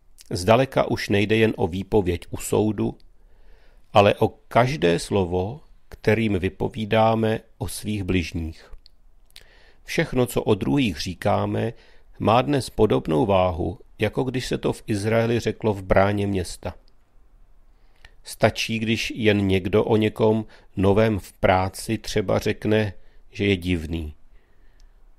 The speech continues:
A už se to s ním potáhne a každý se na něj bude dívat skrz prsty. O druhých proto nesmíme říci nic zlomyslného, žádnou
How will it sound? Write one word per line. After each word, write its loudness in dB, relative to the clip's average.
A 0
už -2
se -2
to -2
s -8
ním -2
potáhne 0
a -6
každý 0
se -2
na 4
něj 2
bude -2
dívat -2
skrz -6
prsty. -8
O 2
druhých 0
proto -2
nesmíme 2
říci -4
nic -2
zlomyslného, 0
žádnou 2